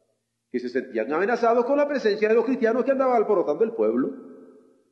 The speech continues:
Y realmente cuando alguien se siente amenazado por mi presencia, trata de lastimarme. Por eso es interesante saber cuándo uno entra y cuándo uno sale.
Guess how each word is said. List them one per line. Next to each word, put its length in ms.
Y 120
realmente 540
cuando 280
alguien 300
se 120
siente 320
amenazado 560
por 140
mi 100
presencia, 1080
trata 320
de 60
lastimarme. 720
Por 220
eso 260
es 80
interesante 680
saber 360
cuándo 300
uno 140
entra 320
y 60
cuándo 320
uno 140
sale. 340